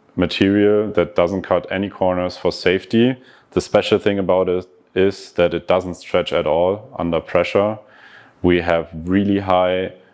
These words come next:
max pressures, um, that we test here in the laboratory. And we also analyze how the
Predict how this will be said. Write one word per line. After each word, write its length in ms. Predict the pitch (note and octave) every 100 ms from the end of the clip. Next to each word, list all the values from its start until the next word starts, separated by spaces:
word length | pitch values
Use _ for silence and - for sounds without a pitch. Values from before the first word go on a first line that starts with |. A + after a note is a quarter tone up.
| _ -
max 280 | F#2 G2+
pressures, 840 | - - G2 - F#2+ F#2+ - - - _ _ _
um, 520 | F2 F2 E2+ E2 E2
that 220 | D2+ E2 -
we 200 | E2 E2
test 380 | - F2+ -
here 400 | - E2+ E2+ E2+ -
in 140 | D#2+
the 100 | D#2
laboratory. 720 | E2 F2+ F#2+ - G2+ G#2 A2+ A#2 _ - - - - -
And 400 | F2 F#2 F2+ F2
we 140 | F#2+
also 840 | - F2+ G#2 A2+ - G2+ G2 F#2+ -
analyze 840 | F2+ G2 F#2 E2 E2 E2+ - - -
how 840 | - - - F2+ F#2 F#2 F#2 F2 - - _ _ _
the 840 | - E2 F2+ E2 E2 D#2+ D#2+ D#2+